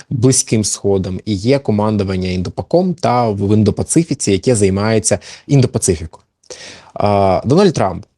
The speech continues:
так само, як і Джо Байден до того, а, пріоритизував, е, Індопацифіку.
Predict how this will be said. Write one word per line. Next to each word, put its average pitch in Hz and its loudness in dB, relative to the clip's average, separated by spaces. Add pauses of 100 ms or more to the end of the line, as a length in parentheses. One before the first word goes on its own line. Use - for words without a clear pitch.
(120)
так - -6
само, 143 0
як 123 0
і 110 0
Джо 110 0
Байден 95 -2
до 90 -16
того, 98 -14 (260)
а, 107 -8
пріоритизував, 120 0
е, 107 0
Індопацифіку. - -4